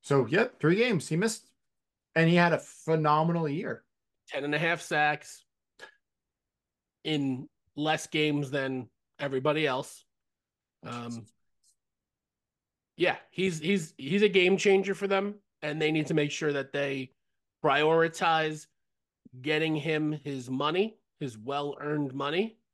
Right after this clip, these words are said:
Speaker 2: uh, because that's the only question mark the Chiefs would have on their way to a three-peat.
Speaker 1: Yeah, I would agree. And are they able to keep the team happy? You know,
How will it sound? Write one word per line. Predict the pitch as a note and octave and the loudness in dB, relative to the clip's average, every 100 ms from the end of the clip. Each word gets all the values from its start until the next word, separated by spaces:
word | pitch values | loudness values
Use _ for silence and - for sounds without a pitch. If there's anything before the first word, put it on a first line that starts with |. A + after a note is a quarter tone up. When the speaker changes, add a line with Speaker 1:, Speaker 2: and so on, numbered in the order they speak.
| _ _ _ _ _ _ _ - | _ _ _ _ _ _ _ -14
Speaker 2:
uh, | B3 B3 A#3+ - _ _ _ _ _ _ _ _ _ | -10 -10 -10 -14 _ _ _ _ _ _ _ _ _
because | C#3+ C3+ C#3 C3 A#2+ - - - - _ _ - | -6 -4 -6 -6 -10 -14 -16 -16 -20 _ _ -6
that's | D3 - | -4 -4
the | - C#3+ | -2 0
only | C#3+ C#3+ | 0 -2
question | - C#3+ - - | 0 -2 -2 -6
mark | B2 A#2 A#2 _ _ _ _ | -6 -6 -8 _ _ _ _
the | C#3 | -10
Chiefs | - C3 - | -6 -6 -6
would | B2+ | -6
have | B2 C3 B2 | -2 -2 -4
on | B2 B2+ | -4 -4
their | B2 | -4
way | A#2 | -4
to | A#2 B2 | -2 -4
a | |
three-peat. | - G#2+ - F#2+ - _ _ _ _ _ _ _ B2+ | -4 -8 -10 -14 -16 _ _ _ _ _ _ _ -4
Speaker 1:
Yeah, | C3+ C3 _ _ | -4 -6 _ _
I | - | -6
would | A#2+ | -4
agree. | A#2+ A2+ A#2+ A#2+ - | -2 -2 -4 -6 -12
And | C3 A#2+ A2+ A2+ G#2+ _ _ _ _ _ _ _ _ - | -4 0 0 -2 -6 _ _ _ _ _ _ _ _ -10
are | C3 B2+ | -4 -2
they | B2+ B2 | -2 0
able | B2+ A#2 A#2 | 0 2 0
to | A#2 | -2
keep | - A#2+ A#2 - | -4 -6 -4 -4
the | A2+ | -4
team | - A#2+ A2+ A2 G#2 - _ _ _ _ _ _ | -4 -4 -2 -4 -6 -12 _ _ _ _ _ _
happy? | - A2+ G#2+ G2+ - _ _ _ | -4 -4 -2 -6 -10 _ _ _
You | A#2 | -4
know, | G#2+ G#2 G2 | -2 -2 -4